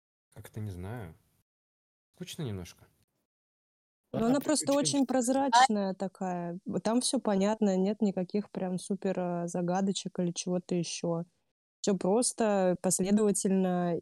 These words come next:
Speaker 2: и зафиналено. Поэтому такое впечатление, что ты прям вот всё, всё на месте как будто. И просто быстро. Поэтому, наверное, такое впечатление.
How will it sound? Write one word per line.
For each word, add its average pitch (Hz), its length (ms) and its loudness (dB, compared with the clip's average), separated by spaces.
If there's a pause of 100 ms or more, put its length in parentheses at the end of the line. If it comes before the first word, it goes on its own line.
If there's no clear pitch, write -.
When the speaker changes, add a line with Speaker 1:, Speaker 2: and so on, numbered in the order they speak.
Speaker 2:
и 180 320 0
зафиналено. 175 920 -2 (1300)
Поэтому 190 540 0
такое 190 320 0
впечатление, 185 800 -2
что 180 160 -6
ты 180 120 -4
прям 175 280 -4
вот - 260 -8 (260)
всё, 190 460 -2
всё 196 180 -6
на 190 140 0
месте 170 360 -4
как 190 200 -2
будто. 175 480 -6 (380)
И 196 100 -2
просто 202 280 0
быстро. 208 380 0 (460)
Поэтому, 214 380 2
наверное, 202 400 2
такое 202 320 -4
впечатление. 175 760 -6